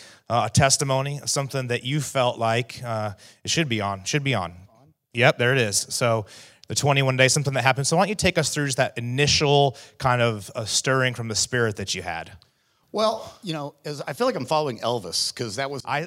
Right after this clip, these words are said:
Speaker 1: I said the same thing. I was like, "These people are sharing
Speaker 2: Yeah.
Speaker 1: testimonies have to follow that video," you know?
Speaker 2: And of course,
Speaker 1: Yeah.
Speaker 2: be the first one to do it.
Speaker 1: I, that's why I had you do it, though. I just, I knew you could handle it,
Speaker 2: I
Speaker 1: you
Speaker 2: could.
Speaker 1: know? Yeah, you can, so.
Speaker 2: So, but for, um,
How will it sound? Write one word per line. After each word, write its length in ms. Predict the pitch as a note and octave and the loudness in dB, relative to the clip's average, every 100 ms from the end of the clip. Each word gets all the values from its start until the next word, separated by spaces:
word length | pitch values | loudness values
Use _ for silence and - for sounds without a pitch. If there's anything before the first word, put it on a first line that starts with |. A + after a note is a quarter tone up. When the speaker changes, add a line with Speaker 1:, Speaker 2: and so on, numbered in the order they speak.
| - | -2
Speaker 1:
I 100 | F#3+ | -2
said 180 | - G3+ | -2 -4
the 60 | |
same 280 | E3+ G#3+ G#3 | -4 -4 -6
thing. 240 | F#3+ F3+ | -4 -4
I 80 | D3+ | -4
was 120 | D3+ D3 | -6 -6
like, 200 | D3+ D3+ | -6 -6
"These 160 | E3+ | -10
people 360 | - F3+ F3+ F3+ | -12 -14 -10 -8
are 80 | F3+ | -6
sharing 220 | G3 F3+ | -6 -8
Speaker 2:
Yeah. 60 | G3+ | -4
Speaker 1:
testimonies 440 | F#3 F#3 F#3+ F#3 | -4 -4 -6 -4
have 140 | F3 E3+ | -6 -8
to 60 | |
follow 280 | - D#3 D3+ | -10 -8 -6
that 140 | D3 D3 | -8 -8
video," 360 | D#3 C#3+ B2 | -8 -8 -8
you 140 | B2+ C3 | -10 -10
know? 280 | C3 C#3+ E3 - | -10 -10 -12 -20
Speaker 2:
And 80 | |
of 100 | G3 | -20
course, 140 | - F3+ | -10 -2
Speaker 1:
Yeah. 260 | F3+ E3 | 2 2
Speaker 2:
be 80 | D3+ | -2
the 60 | - | -8
first 220 | F3 E3 | -18 -20
one 100 | F3+ | -20
to 40 | - | -20
do 60 | - | -14
it. 40 | - | -10
Speaker 1:
I, 80 | F3+ | -6
that's 220 | G3+ G3+ | -6 -4
why 100 | A3+ | -2
I 40 | G#3 | -2
had 180 | A#3 | -4
you 80 | G3 | -6
do 180 | G3 G3 | -8 -6
it, 140 | C3+ | -6
though. 160 | A#2 A2 | -6 -6
I 100 | B2 | -6
just, 160 | D#3+ - | -10 -10
I 80 | E3 | -10
knew 100 | G3+ | -10
you 120 | A#3 | -14
could 100 | D3 | -12
handle 340 | A#2+ F#3 A#2+ F#2 | -12 -12 -14 -16
it, 160 | F2+ _ | -20 _
Speaker 2:
I 80 | E3+ | -20
Speaker 1:
you 40 | |
Speaker 2:
could. 160 | B2 A#2 | -14 -14
Speaker 1:
know? 240 | A#2 D3 D3 | -12 -14 -10
Yeah, 200 | F#3 B2+ | -10 -10
you 120 | C#3+ | -10
can, 340 | E3+ C#3+ G2 | -10 -10 -10
so. 380 | F#2+ B2 A2+ G#2+ - | -10 -8 -8 -8 2
Speaker 2:
So, 480 | - E3+ E3+ F3 - - - D#3 | 8 10 8 4 -6 -20 -18 -4
but 240 | E3+ E3 | -2 -2
for, 340 | - E3+ D3+ - _ _ _ _ _ _ _ _ _ _ - | -2 -2 -2 -8 _ _ _ _ _ _ _ _ _ _ -8
um, 400 | B2+ A#2 G#2 | -6 -8 -12